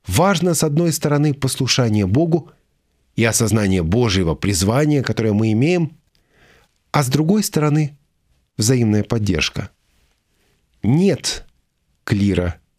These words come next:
и мира. Нет разделения на подготовленных служителей и обычных прихожан. Да, у каждого из нас своя функция. Да, у каждого из нас своя роль в теле Христовом.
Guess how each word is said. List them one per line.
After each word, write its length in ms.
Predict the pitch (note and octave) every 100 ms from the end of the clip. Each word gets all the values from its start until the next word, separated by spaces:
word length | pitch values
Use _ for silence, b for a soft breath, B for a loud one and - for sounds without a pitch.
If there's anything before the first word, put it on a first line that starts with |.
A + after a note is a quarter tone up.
| _ _
и 140 | - A#2
мира. 400 | G#2 D#2+ B1 - _ B B B B
Нет 580 | B2 F#3 A3+ - - - _ -
разделения 680 | D3+ A#2+ D3 E3 F3+ E3+
на 120 | C#3 C#3+
подготовленных 800 | D3+ D3 C#3+ F3+ F3+ D#3+ D3 B2+
служителей 1000 | - C3+ C3 A3+ G#3 D3 A2 F2 - - _ _ _ _ _ _ -
и 180 | D3+
обычных 920 | F3+ G3+ A#2+ A#2+ E3+ - E3 E3 - - _
прихожан. 680 | - C#3+ - C#3 B2 E2+ C#2 - B B B
Да, 320 | A#2 G#2+ G#3 A3+
у 100 | A3+
каждого 400 | G3 F3 D#3 C#3+
из 100 | B2+
нас 180 | C#3 B2+
своя 260 | B2 A#2+
функция. 560 | - A#2 G2+ F2 - -
Да, 260 | D2+ B2+
у 100 | G3+
каждого 440 | G3+ G3 G3 F3+ F#3
из 120 | E3+
нас 240 | F3 F#3+ - B B
своя 480 | - - D3+ D#3+ D#3+
роль 420 | - C#3+ E3+ D#3
в 140 | A#2 -
теле 380 | - D3+ C#3+ A2+
Христовом. 760 | - A2+ - - C#3+ A2 E2+